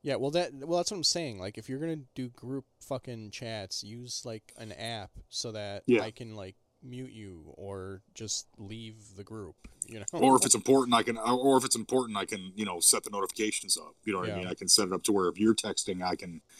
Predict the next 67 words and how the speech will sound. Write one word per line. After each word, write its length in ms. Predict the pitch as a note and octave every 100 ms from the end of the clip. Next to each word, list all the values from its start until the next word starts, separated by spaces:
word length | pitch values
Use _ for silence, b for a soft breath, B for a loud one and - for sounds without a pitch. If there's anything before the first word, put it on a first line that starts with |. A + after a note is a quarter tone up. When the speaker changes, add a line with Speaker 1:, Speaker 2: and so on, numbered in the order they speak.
| B B
Speaker 2:
'cause 120 | - A#2
apps 340 | A#2 A#2+ -
have 180 | A#2 A2
that 140 | G2
when 120 | F#2
your 120 | F#2 F2
phone, 300 | - G#2+ F#2+
your 120 | F#2
texts 380 | - A2+ - - _
don't, 380 | - G#2 F#2 F2
but 140 | F#2
the 100 | F#2 F#2+
apps 200 | G#2 -
will 80 | G2
have 140 | F#2+
it 60 | E2
to 60 |
where, 140 | F#2 F#2+
like, 320 | F2+ F2 - -
okay, 180 | G2+ G2+
I'm 100 | F#2
not 120 | F#2+
gonna 140 | G#2 G2
listen 240 | G2 G2+
to 40 | F#2+
any 120 | G2
of 40 |
these 140 | F2 G2
other 140 | F#2
people, 220 | G2 F2
but 160 | E2+ F2
if, 80 | - - B B B -
if 400 | A2 F2+ - - _ - - - G#2+
Bill 240 | A#2+ A#2+ A2+
says 240 | A2 F2+
he's 120 | F#2
gonna 200 | F2+ F2
do 160 | E2+ F2+
something, 360 | G2 E2+ F#2 F2+
then 200 | F2 F2
I'm 200 | F2+ F2+ _ -
be 120 | G2+
notified 400 | G2 F#2+ F2+ F#2
when 120 | F2
Bill 200 | E2 F#2+
talks. 460 | F2 F2 D2+ - - _ _
Speaker 1:
Yeah. 220 | A#2+ G#2+ A#2 _
Speaker 2:
You 100 | G#2
know 60 | F#2
what 100 | F2
I 20 |
mean? 260 | F2 F2+ F#2+ -
I 80 | G#2
like 180 | F2
those. 300 | G2+ F2+ D#2+
And 100 | G2
you 80 | G#2
can 80 | G#2
do 140 | G#2+
that 160 | G2+ F2
in 40 |
Slack, 400 | F2 - F#2 E2 - _ _ _ _ _ _ -
um, 320 | A2 F2+ E2 E2+
which 180 | G#2+ -
is 60 |
pretty 200 | - F#2+
sweet. 360 | D#2 F#2+ D#2+